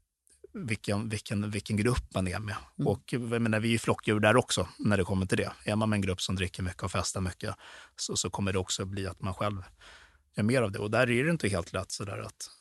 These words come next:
Speaker 1: "Jaha, vadå, ska jag tacka nej? Eller ska jag räkna hur mycket jag dricker? Eller ska jag sluta umgås med de vännerna?" Och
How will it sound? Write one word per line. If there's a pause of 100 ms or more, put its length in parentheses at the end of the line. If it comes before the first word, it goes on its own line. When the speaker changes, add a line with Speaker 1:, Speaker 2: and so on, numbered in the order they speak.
(300)
Speaker 1:
"Jaha,
vadå,
ska
jag
tacka
nej?
Eller
ska
jag (100)
räkna
hur
mycket (300)
jag
dricker?
Eller
ska
jag
sluta
umgås
med
de
vännerna?"
Och